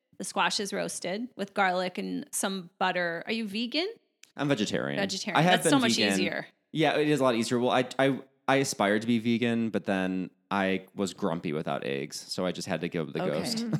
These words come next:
Speaker 1: Yeah.
Speaker 3: Mm-hmm.
Speaker 1: Yeah, I, it's easier. It's easier. I love, I mean, I could plant-based all the time, but it's, it's a lot easier.
Speaker 2: Yeah, no, I, I, I eat cheese and dairy, and
Speaker 1: Oh,
Speaker 2: so
Speaker 1: okay,
Speaker 2: it's,
Speaker 1: good.
Speaker 2: it's not, it's not that difficult to, to cook for me. <laughs>
Speaker 1: Okay,
Speaker 2: So
Speaker 1: good.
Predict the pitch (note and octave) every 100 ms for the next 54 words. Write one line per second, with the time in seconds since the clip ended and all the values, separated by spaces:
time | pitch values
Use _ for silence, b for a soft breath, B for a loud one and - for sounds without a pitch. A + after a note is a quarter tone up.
0 | G#3 G#3 F#3+ G#3+ G3+ G3 _ _ - -
1 | G#3+ A#3 B3 - B3 G#3 F3+ E3+ - F#3+
2 | F#3 F#3+ A3 F3 F3+ F3 - - F#3 F3+
3 | E3+ F3 G3 F3+ - F#3+ F3+ E3+ D#3+ -
4 | E3+ D#3 - F3 - - - - - B
5 | B B _ - - G3 F#3+ - - -
6 | F#3 - - C3 A2+ G#2 G#2 - A#2 A2+
7 | B2 A#2 - - F2 F2 F2 D#2+ D2+ D2+
8 | D2 C2+ C#2 F2+ G#3+ G3 F2 - - -
9 | - E2+ C#2+ - _ _ - - A2 G2+
10 | - D#2+ - C#2 - F2+ F#2 - - -
11 | F#2 - E2+ G2 - - A3+ A#3+ B3 -
12 | E3+ A3